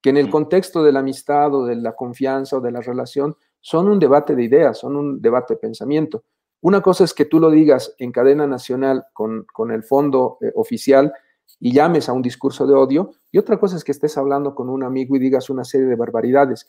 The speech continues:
Speaker 1: Son otras las connotaciones que tiene eso. Pero
Speaker 2: Mm.
Speaker 1: creo que
Speaker 2: Mm.
Speaker 1: el, el escenario ya está marcado.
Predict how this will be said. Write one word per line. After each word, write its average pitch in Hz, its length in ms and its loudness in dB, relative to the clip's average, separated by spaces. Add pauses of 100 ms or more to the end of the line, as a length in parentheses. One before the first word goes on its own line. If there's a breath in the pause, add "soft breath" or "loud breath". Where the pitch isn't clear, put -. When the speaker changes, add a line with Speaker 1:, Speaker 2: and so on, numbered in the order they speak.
(160 soft breath)
Speaker 1:
Son - 300 -2 (100)
otras 135 380 2
las 110 160 -4
connotaciones 120 720 -8
que 127 120 -10
tiene 113 280 -6
eso. - 260 -10
Pero 190 260 4 (240 soft breath)
Speaker 2:
Mm. 104 140 -6 (120)
Speaker 1:
creo 165 220 2
que 165 320 2
Speaker 2:
Mm. - 40 -2
Speaker 1:
el, 113 360 0
el 120 120 0
escenario 143 760 2
ya 127 160 4
está 131 320 2
marcado. 117 560 -2